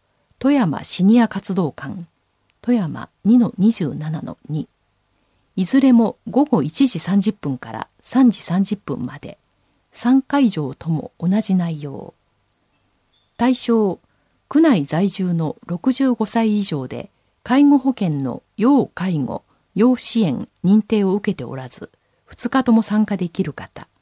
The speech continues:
各会場三十名程度。持ち物、上履き、飲み物、動きやすい服装でご参加ください。申し込み、電話で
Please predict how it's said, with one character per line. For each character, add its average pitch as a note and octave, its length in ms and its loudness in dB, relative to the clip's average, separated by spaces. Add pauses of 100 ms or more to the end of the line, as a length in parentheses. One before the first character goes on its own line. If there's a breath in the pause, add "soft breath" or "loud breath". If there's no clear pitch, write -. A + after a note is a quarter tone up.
(460)
各 - 320 -6
会 F3+ 220 -2
場 D3+ 380 -4
三 A#3 300 2
十 A3+ 160 2
名 G3+ 180 2
程 D3+ 240 -6
度。 - 180 -14 (960)
持 F#3+ 140 0
ち - 180 0
物、 B3+ 380 4 (540)
上 A#3 220 2
履 B3 200 -2
き、 - 240 -6 (160)
飲 E3+ 100 0
み A3+ 120 6
物、 G3+ 340 2 (500)
動 G#3+ 220 4
き - 140 0
や C#4+ 100 2
す - 160 -2
い E3 60 0
服 - 240 -8
装 D3+ 240 -4
で C#3 100 -8
ご D#3+ 100 -8
参 D#3+ 220 -6
加 - 140 -18
く C#3 100 -16
だ C3+ 100 -12
さ - 180 -16
い。 - 120 -18 (960)
申 A#3+ 160 4
し - 180 -8
込 G#3+ 140 2
み、 G3 180 2 (640)
電 B3+ 260 4
話 B3 140 4
で G3+ 240 -4